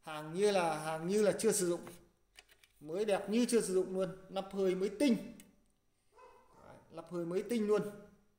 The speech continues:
Những ra dòng phẩm này thì chả có cái gì mà các bác phải đắn đo mà suy nghĩ à. Đẹp từ thành vách nhá,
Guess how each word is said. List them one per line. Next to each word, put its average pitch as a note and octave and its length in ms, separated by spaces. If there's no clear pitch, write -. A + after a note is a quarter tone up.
Những F#3 320
ra F3+ 180
dòng D3+ 280
phẩm D3 200
này D3+ 160
thì D3 380
chả D3 260
có G#3+ 100
cái A#3 100
gì F#3 220
mà E3 140
các E3+ 100
bác G3+ 240
phải C#3 280
đắn E3+ 200
đo F#3+ 260
mà D#3 80
suy F#3+ 180
nghĩ G#3+ 280
à. C#3 200
Đẹp F3+ 240
từ F3 260
thành E3+ 240
vách A#3 200
nhá, F3 160